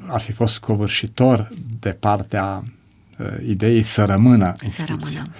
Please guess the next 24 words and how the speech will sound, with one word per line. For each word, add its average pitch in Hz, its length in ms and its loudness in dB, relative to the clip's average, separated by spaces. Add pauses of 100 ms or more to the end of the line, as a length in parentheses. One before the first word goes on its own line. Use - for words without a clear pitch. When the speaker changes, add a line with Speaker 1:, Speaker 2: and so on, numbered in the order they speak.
(200)
Speaker 1:
Oricum, 127 460 4
vedeți 113 440 2
că 131 80 -2
mai 110 200 4
puțin 120 420 4
de 180 100 8
jumătate 117 640 2
dintre 101 360 -2
tineri, 87 480 -2 (760)
ceea - 180 2
ce 113 100 2
însemnează 113 920 0
că 143 380 -4 (160)
încă 151 340 2
stăm 147 520 0
bine 151 300 6
dacă 107 300 -2
peste 113 400 2
jumătate, 104 760 0 (260)
uh, - 100 -4 (520)
doresc, 110 680 0 (280)
uh, 113 100 -6 (280)
lucrul 110 340 -6
acesta. - 420 -14